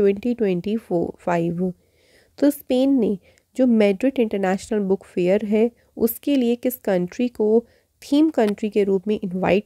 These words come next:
किया है? तो इसके लिए स्पेन ने इनवाइट किया है इंडिया को। नेक्स्ट क्वेश्चन, मध्य प्रदेश state government has changed the name of इस्लाम नगर village to भोपाल to what new name?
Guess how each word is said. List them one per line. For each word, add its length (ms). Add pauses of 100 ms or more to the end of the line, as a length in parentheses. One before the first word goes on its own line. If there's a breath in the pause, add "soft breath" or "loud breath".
किया 260
है? 300 (580 soft breath)
तो 80
इसके 280
लिए 140
स्पेन 380
ने 200
इनवाइट 380
किया 280
है 180 (140)
इंडिया 440
को। 300 (1160)
नेक्स्ट 260
क्वेश्चन, 500 (520 soft breath)
मध्य 280
प्रदेश 400
state 380
government 560
has 240
changed 580 (460 soft breath)
the 140
name 360
of 240
इस्लाम 540
नगर 340
village 580 (460 soft breath)
to 120
भोपाल 640
to 200
what 340
new 220
name? 460